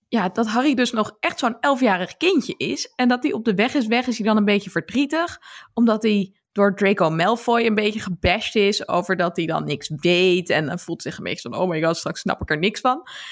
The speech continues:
En dan vrolijkt hij helemaal op omdat hij gekleurde inkt vindt. En dat is echt zo'n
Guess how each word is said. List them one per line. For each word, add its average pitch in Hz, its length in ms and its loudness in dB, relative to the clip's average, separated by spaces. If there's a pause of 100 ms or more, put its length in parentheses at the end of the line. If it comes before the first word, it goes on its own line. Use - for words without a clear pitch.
(180)
En 339 120 0
dan 359 120 4
vrolijkt 349 420 2
hij 330 100 4
helemaal 285 380 0
op 339 200 2
omdat 311 200 -2
hij 294 100 2
gekleurde 294 600 0
inkt 302 340 -6
vindt. 196 400 0
En 247 120 0
dat 294 140 2
is - 220 -12
echt - 260 -6
zo'n 294 300 2